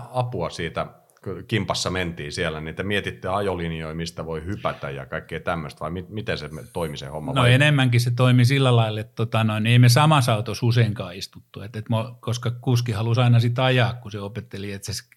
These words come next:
Speaker 2: vieresistuminen, paitsi silloin, kun mä, mulla oli joku nim-, niin sanottu nimimies siinä, niin, niin, se, niin totta kai mä silloin istuin vieressä, mutta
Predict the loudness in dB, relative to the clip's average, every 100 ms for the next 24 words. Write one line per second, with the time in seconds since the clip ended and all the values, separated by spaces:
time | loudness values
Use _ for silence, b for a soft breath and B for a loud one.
0 | -4 2 2 2 -4 -8 -8 -6 -6 -2
1 | 2 4 6 6 6 6 4 2 0 2
2 | 2 2 2 0 0 -2 -4 b b b
3 | b b 2 4 6 6 6 4 6 8
4 | 8 6 2 -2 -4 -4 -8 -10 -10 -10
5 | -12 -14 -14 -8 -8 -8 -10 -12 -6 -2
6 | -2 -2 -2 -2 -4 -8 -8 -6 -6 -8
7 | -10 -8 -8 -8 -8